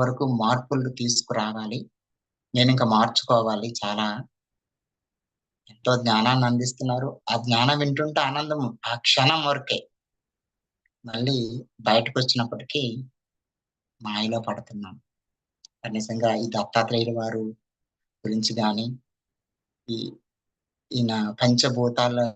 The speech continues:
అయినటువంటి భూమి, నీరు, అగ్ని, వాయువు, ఆకాశం, వీటి ద్వారా ఎన్నో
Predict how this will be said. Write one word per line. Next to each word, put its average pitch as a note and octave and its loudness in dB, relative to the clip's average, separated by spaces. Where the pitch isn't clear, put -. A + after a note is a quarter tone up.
అయినటువంటి A2+ -6
భూమి, A#2 -4
నీరు, A#2 0
అగ్ని, A#2 0
వాయువు, A#2 0
ఆకాశం, A2+ -2
వీటి A#2 -4
ద్వారా G#2+ -2
ఎన్నో A#2+ 2